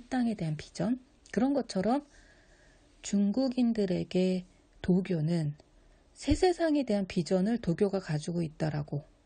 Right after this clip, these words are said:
이렇게 생각을 했기 때문에 민중봉기의 배경 사상이 되곤 했죠. 이거 우리나라 조선시대 고전 문학을 보면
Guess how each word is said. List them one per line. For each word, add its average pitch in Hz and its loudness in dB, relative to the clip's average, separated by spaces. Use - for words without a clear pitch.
이렇게 185 0
생각을 226 -2
했기 220 -8
때문에 170 -2
민중봉기의 185 0
배경 185 0
사상이 202 -4
되곤 175 -2
했죠. 214 -6
이거 285 6
우리나라 247 2
조선시대 208 0
고전 240 0
문학을 214 0
보면 208 -2